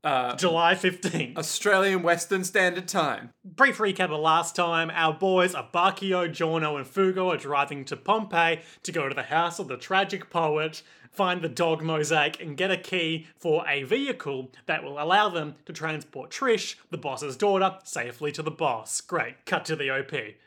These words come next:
Speaker 1: Two questions. Uh, one, who's the tragic poet?
Speaker 2: Well, Nick,
Speaker 1: Okay, yeah, go
Speaker 2: I
Speaker 1: on.
Speaker 2: figured it out. I've solved the riddle of the tragic poet.
Speaker 1: All you had to do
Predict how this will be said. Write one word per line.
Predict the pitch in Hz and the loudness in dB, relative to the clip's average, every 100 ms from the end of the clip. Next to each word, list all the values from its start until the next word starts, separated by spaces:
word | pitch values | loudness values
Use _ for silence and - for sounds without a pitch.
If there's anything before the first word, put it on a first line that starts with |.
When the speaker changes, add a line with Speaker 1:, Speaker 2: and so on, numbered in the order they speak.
| - | -6
Speaker 1:
Two | 214 214 | -2 0
questions. | 196 160 - 123 98 - - _ 143 | 2 0 0 -14 -16 -20 -20 _ -2
Uh, | 135 | -2
one, | 135 175 147 175 - _ _ | 0 0 0 -2 -10 _ _
who's | 403 523 | -6 -4
the | 453 | -4
tragic | 427 392 294 285 | -2 0 -2 -4
poet? | 202 233 175 - _ _ | -2 0 -2 -6 _ _
Speaker 2:
Well, | - 196 254 160 | 0 4 4 2
Nick, | 160 262 - - _ _ | -2 -4 -6 -18 _ _
Speaker 1:
Okay, | 123 - 117 - | -16 -14 -12 -6
yeah, | 131 160 | -6 -4
go | 165 | 0
Speaker 2:
I | 156 | 2
Speaker 1:
on. | 151 | 2
Speaker 2:
figured | - - 208 190 180 | -2 2 4 6 6
it | 160 | 8
out. | 151 135 117 131 | 8 8 6 2
I've | 131 240 | 0 0
solved | - 214 196 160 165 | 2 4 4 2 2
the | 160 | 0
riddle | 151 180 147 135 | 2 2 2 -2
of | 120 | -4
the | 147 | -4
tragic | - 180 160 147 135 - | 0 2 2 0 -8 -2
poet. | 160 147 131 165 - - - | 2 2 2 -4 -10 -18 -2
Speaker 1:
All | 170 214 | 2 4
you | 208 | 4
had | 185 190 | 2 0
to | 160 | -2
do | 165 175 202 | 2 2 2